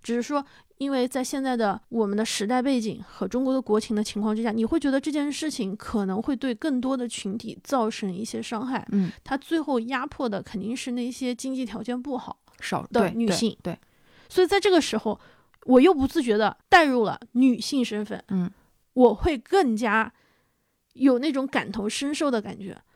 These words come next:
Speaker 1: 所以我，我，我在画那幅画的时候，其实我也存在很多跟他们之，跟，就是跟我的那个，所谓我的老板，
Speaker 2: 合作吧，嗯。
Speaker 1: 啊，我会跟，我会跟我下 birth 的人，我们也有很多的就是交流和摩擦，或者是观点的对立。但是在这种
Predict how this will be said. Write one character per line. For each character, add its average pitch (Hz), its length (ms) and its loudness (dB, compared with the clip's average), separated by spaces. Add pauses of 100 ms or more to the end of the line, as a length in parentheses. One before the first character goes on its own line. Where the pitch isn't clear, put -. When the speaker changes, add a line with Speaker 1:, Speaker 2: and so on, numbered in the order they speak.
(220)
Speaker 1:
所 - 180 -4
以 339 80 4
我， 262 360 2
我， 220 240 0
我 220 160 2
在 247 120 2
画 277 200 -2
那 302 100 0
幅 294 140 -2
画 285 160 -4
的 269 100 0
时 220 140 -6
候， 214 180 -2
其 - 220 -4
实 269 120 -4
我 208 280 0
也 233 160 4
存 190 360 -4
在 233 220 2
很 202 340 0
多 240 180 6
跟 254 180 -2
他 262 180 -2
们 254 140 -2
之， 226 120 -8 (120)
跟， 240 160 0
就 269 120 0
是 240 140 2
跟 240 180 0
我 226 120 2
的 196 100 -4
那 220 160 0
个， 208 220 2 (260)
所 - 160 6
谓 262 80 6
我 254 80 8
的 226 80 8
老 220 180 10
板， 214 180 6
Speaker 2:
合 - 40 0
作 - 0 -
吧， - 140 -10
嗯。 190 220 2
Speaker 1:
啊， 208 180 4 (300)
我 226 100 4
会 277 100 10
跟， 294 320 0
我 240 100 0
会 277 100 4
跟 294 120 -2
我 277 60 2
下 269 200 -4
birth 269 240 -2
的 254 80 -2
人， 240 160 2
我 247 120 4
们 254 120 -2
也 320 60 0
有 311 140 4
很 208 200 0
多 247 160 4
的 254 160 6
就 233 120 -2
是 240 100 -2
交 240 240 4
流 214 180 4
和 202 360 -2 (260)
摩 240 300 4
擦， 269 200 0
或 277 160 6
者 - 80 0
是 233 120 -4
观 262 180 -2
点 285 140 0
的 151 100 -10
对 247 220 0
立。 254 200 -2 (260)
但 381 180 4
是 381 80 2
在 339 120 4
这 370 140 0
种 339 160 2